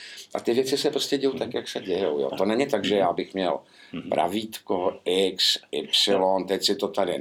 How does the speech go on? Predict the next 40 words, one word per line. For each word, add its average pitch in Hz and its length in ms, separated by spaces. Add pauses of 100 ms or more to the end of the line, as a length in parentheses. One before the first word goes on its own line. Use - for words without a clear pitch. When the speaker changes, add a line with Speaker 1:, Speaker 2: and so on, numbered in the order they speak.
Speaker 1:
namaluju, 98 760
tady 98 320
je 82 180 (140)
plán. 95 480 (260)
No 104 80
to 104 120
se 120 180
dělá 123 320
jako 113 240
někde 110 380
v 104 80
nějakých 104 520
Speaker 2:
Ja-, - 40 (100)
jako 101 160
jasně. 139 420 (140)
Speaker 1:
korporátních 147 880
společnostech, 131 760
kde 123 140
se 131 180
dělá 127 240
marketing 117 720
a 117 80
P 117 260
R, 107 160
ale 101 140
takhle - 380
já 82 80 (140)
to 76 80
Speaker 2:
No, 90 100
Speaker 1:
nemám. 62 180
Speaker 2:
jasně, - 320
ale 76 240
tak 131 100
Speaker 1:
Jo. 127 60
Speaker 2:
teďka 127 300
mě 110 120
zajímá 127 280
jedna 117 200
věc, 101 260
jo. - 100